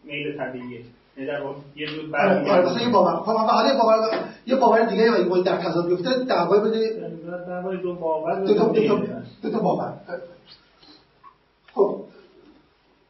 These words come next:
Speaker 2: درسته، من اینو بزنم. و در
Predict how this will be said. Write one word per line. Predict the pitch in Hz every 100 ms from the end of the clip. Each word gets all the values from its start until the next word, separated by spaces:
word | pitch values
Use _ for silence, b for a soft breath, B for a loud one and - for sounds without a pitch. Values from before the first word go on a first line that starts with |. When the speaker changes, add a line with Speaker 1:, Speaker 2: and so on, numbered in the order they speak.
| _ _ _ _ _
Speaker 2:
درسته، | 208 208 -
من |
اینو | - -
بزنم. | - - - - _ _ _ 151 175
و |
در | 175 165